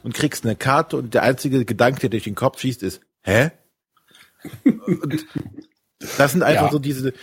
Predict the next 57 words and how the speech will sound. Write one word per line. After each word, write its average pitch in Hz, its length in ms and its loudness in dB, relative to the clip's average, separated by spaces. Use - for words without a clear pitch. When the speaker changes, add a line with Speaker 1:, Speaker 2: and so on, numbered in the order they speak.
Speaker 1:
diese 123 160 -2
schönen 165 340 6
Momente, 147 440 0
die 127 100 -4
du 113 100 -4
in 110 160 -4
so 131 120 4
einem 151 120 0
Spiel - 340 -6
einfach 120 380 -2
hast 131 240 -2
und, 107 220 -10
und 107 380 -8
dann 127 180 4
auch 123 140 2
natürlich 131 240 0
die - 80 -6
Diskussion. 139 760 2
Du 113 80 -4
sitzt 147 220 0
mit 135 120 -6
vier 190 220 2
Spielern 139 420 0
da 135 180 2
und 160 100 -4
guckst - 240 -2
dir 131 60 -4
dann 113 200 2
deine 113 240 4
Karte - 420 -2
an 131 140 -2
und 135 120 -6
sagst, - 240 -2
oder 127 140 8
jeder 139 280 4
hat 151 120 0
dann 147 100 4
eine 139 100 2
andere 139 240 2
Meinung 160 280 2
zu - 100 -4
dieser 110 200 2
Karte 101 300 -2
und 87 60 -12
sagt, - 180 -2
das 120 100 -6
könnte 117 240 2
das 127 180 0
sein, 147 100 0
das 120 100 -10
könnte 120 180 -2
das 117 140 4
sein, 127 100 -2
das 120 80 -8
könnte 110 180 -2
das 143 220 0
sein. 110 240 0